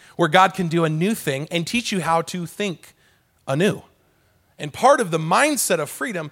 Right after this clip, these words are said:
is learning how to think free thoughts. When Nehemiah went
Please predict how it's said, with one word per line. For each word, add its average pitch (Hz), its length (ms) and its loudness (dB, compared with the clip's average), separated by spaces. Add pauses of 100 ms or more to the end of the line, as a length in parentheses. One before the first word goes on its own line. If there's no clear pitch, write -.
(140)
is 165 180 -8
learning 196 280 -2
how 175 200 2
to 170 160 -6
think 190 320 -6
free 180 260 -4
thoughts. - 640 -2 (1120)
When 170 380 -2 (880)
Nehemiah 196 560 2
went 156 260 -4